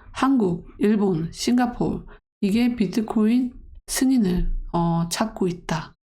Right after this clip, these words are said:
그러니까 뭐 준비를 하려고 한다. 홍콩 딜을 이어서 준비를 하려고 한다라고 했어요. 그리고 아시아가 이제 비트코인을 사려고 다가오고 있다라고 언급을 했죠.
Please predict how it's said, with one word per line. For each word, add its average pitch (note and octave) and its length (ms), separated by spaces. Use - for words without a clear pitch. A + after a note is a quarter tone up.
그러니까 G#3 500
뭐 G3 120
준비를 G#3+ 520
하려고 A3+ 360
한다. G3 520
홍콩 B3+ 360
딜을 G#3 360
이어서 F3 480
준비를 G3 440
하려고 G#3 360
한다라고 F#3 760
했어요. - 260
그리고 C4 420
아시아가 G3 880
이제 A#3 480
비트코인을 G#3 640
사려고 A#3+ 760
다가오고 F#3+ 560
있다라고 F3+ 800
언급을 E3+ 360
했죠. E3+ 460